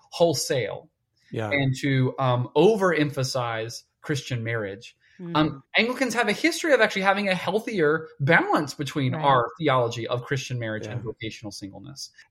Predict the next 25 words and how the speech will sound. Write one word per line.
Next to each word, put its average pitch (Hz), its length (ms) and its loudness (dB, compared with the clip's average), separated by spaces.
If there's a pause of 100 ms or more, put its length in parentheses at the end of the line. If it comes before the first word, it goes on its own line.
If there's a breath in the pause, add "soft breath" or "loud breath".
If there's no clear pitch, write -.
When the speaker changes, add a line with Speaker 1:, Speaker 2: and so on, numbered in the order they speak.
Speaker 1:
And, 170 160 0
and 175 120 2
I 170 60 4
think 208 140 0
there's 170 180 2
ways 170 180 4
that 139 80 4
we 160 120 0
can 151 220 0
retrieve 175 580 0
that, 165 300 6
and 139 100 0
we 139 80 2
can 135 200 0
look 156 340 4
to, 139 360 0 (240 soft breath)
um, 123 440 0
Anglican 143 580 2
kind 127 160 -2
of 123 80 -8
theologians 156 800 2
and, 123 140 -2
and 127 120 -4
Anglican 131 360 -2
traditions, 131 720 -2